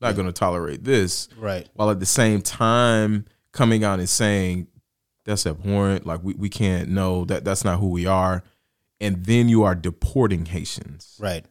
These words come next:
Speaker 1: Behind the scenes is not, that's not necessarily. So it's like, you know, Clinton.
Speaker 2: He did it with the whole thing, triangulation, and d-, tied in. He did it with Jesse Jackson
Speaker 1: Yep.
Speaker 2: and the bi-, crime bill.
Speaker 1: Sister Souljah.
Speaker 2: It's, and Sister Souljah.
Speaker 1: Mm-hmm.
Speaker 2: He,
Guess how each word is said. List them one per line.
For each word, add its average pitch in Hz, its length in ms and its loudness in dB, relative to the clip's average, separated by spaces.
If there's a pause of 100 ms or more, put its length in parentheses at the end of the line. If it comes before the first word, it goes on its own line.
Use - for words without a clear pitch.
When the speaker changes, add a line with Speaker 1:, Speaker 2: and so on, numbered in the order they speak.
(120)
Speaker 1:
Behind 123 440 2
the 113 40 4
scenes 90 320 0
is 85 140 -4
not, 95 220 0
that's 107 200 0
not 101 140 0
necessarily. 95 380 -2
So 110 260 4
it's 113 160 0
like, 113 220 2
you 113 60 2
know, 104 120 2
Clinton. 107 540 -2 (100)
Speaker 2:
He 143 140 2
did 135 180 4
it 131 40 0
with 131 160 0
the 123 100 2
whole 123 160 4
thing, 120 160 -6
triangulation, 110 680 0 (160)
and 104 240 -4
d-, 113 100 -10 (120)
tied 107 320 0
in. 101 260 -2 (400)
He - 80 -14
did 113 160 -2
it 110 80 -2
with 104 220 -2
Jesse 104 260 -2
Jackson 92 600 -4
Speaker 1:
Yep. 98 140 2
Speaker 2:
and 104 180 0
the 98 40 -6
bi-, 107 260 -4 (120)
crime 113 300 2
bill. 87 440 -2
Speaker 1:
Sister 90 320 -10
Souljah. 92 680 -2
Speaker 2:
It's, - 180 -10
and 113 180 -4
Sister 113 220 -4
Souljah. 101 480 -2
Speaker 1:
Mm-hmm. 92 100 2
Speaker 2:
He, 98 420 2